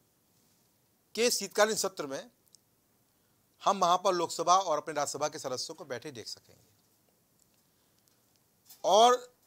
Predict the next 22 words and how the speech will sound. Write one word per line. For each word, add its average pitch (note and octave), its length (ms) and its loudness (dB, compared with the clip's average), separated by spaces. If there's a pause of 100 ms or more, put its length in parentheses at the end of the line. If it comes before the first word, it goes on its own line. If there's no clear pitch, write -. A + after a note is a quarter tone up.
(100)
सबसे A3+ 400 -2
बड़ी F#3+ 220 0
बात E3 360 2 (220)
कि D3+ 80 -16
ये C#3+ 200 -6
संसद, C#3+ 500 -4 (1160)
जो C#3+ 140 -6
कि D#3 100 -8
पुरानी F3+ 340 0
संसद F3 320 -4
थी, F#3+ 440 -10 (300)
वो C3 160 -12
तिरासी D#3 400 -2
लाख E3 260 0
बनी D#3+ 220 -6
थी E3 160 -14
आज D3 200 -2
से E3+ 440 -8 (800)
सौ F#3 260 -2
साल D#3+ 200 2
पहले C3+ 220 -6
लगभग, B2+ 420 -8